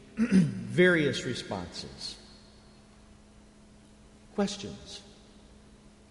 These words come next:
What is going on in the world? And where is God in all of it? And then come some other questions. What makes me happy?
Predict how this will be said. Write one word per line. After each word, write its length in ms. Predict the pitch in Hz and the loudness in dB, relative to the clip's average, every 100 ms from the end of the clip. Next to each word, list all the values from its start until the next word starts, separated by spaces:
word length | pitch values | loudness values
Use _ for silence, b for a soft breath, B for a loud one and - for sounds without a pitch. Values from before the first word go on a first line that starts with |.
| - | -2
What 100 | 214 | 2
is 140 | 220 | 2
going 240 | 220 214 202 | 4 4 4
on 220 | 208 208 | 4 4
in 80 | 151 | 4
the 60 | |
world? 460 | 113 104 82 71 - - - - - - - - - - - - - - - - - | 0 -4 -4 -8 -12 -18 -20 -20 -20 -20 -20 -20 -20 -20 -20 -20 -20 -20 -20 -20 -8
And 200 | 123 123 | -4 0
where 180 | 147 139 | 4 4
is 180 | 143 - | 4 2
God 360 | 135 123 123 | 0 2 2
in 100 | 120 | 0
all 240 | 117 113 110 | 0 0 -2
of 100 | - | -4
it? 120 | - - - - - - - - - - - - - - - - - - - - - 113 | -10 -14 -20 -20 -20 -20 -20 -20 -20 -20 -20 -20 -20 -20 -20 -20 -20 -20 -20 -20 -12 -2
And 100 | 127 | 0
then 220 | 151 147 | 0 0
come 260 | 139 135 | -4 -4
some 180 | 139 156 | -4 -2
other 200 | 202 190 | 0 0
questions. 840 | - 104 - - 80 69 80 - - - - - - - - - - - - - - - | -2 -8 -8 -12 -14 -14 -16 -16 -16 -20 -20 -20 -20 -20 -20 -20 -20 -20 -20 -20 -20 -8
What 180 | 208 220 | -6 0
makes 300 | 202 208 175 | 0 0 -4
me 180 | 170 147 | -2 -2
happy? 460 | 151 143 - 85 | -4 -4 -8 -12